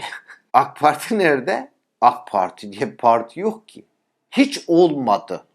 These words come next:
Milliyetçi Hareket Partisi, o zaten bitik. E, geriye dönüyoruz.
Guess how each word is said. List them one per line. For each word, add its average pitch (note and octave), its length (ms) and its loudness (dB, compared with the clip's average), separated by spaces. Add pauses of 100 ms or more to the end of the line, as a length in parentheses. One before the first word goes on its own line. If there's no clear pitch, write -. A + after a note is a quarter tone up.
(180)
Milliyetçi D3+ 480 0
Hareket D#3 420 0
Partisi, G#2+ 440 -8
o E3+ 100 -6
zaten C#3+ 580 0
bitik. - 540 -6 (180)
E, C#3+ 100 -2
geriye E3 560 2
dönüyoruz. D#3+ 680 -4